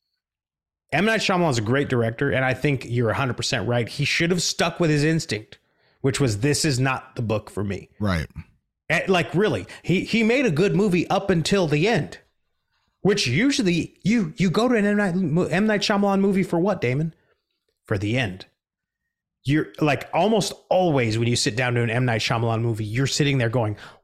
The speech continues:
Speaker 1: what, how does this all wrap up?
Speaker 2: Yeah.
Speaker 1: Always.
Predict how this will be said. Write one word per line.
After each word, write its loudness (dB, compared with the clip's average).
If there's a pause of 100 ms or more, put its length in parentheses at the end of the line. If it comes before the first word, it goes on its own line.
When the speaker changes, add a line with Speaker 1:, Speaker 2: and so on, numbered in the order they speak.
Speaker 1:
what, -4 (220)
how 2
does 0
this 0
all 2
wrap -2
up? -4 (200)
Speaker 2:
Yeah. -2 (680)
Speaker 1:
Always. 0